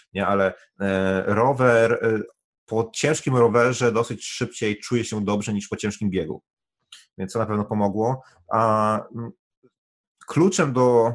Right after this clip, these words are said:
może nie tyle sukcesu, co rzeczywiście do spró-, do,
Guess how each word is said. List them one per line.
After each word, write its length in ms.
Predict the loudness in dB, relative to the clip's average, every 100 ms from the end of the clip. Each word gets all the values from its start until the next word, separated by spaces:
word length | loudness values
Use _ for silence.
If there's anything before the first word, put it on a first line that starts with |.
| -4
może 220 | -4 -2
nie 60 | -2
tyle 180 | -2 -2
sukcesu, 560 | -4 -6 -2 -2 -4
co 140 | -10 -12
rzeczywiście 440 | -12 -10 -10 -8
do 120 | -6
spró-, 380 | -6 -8 -8 -4
do, 140 | -4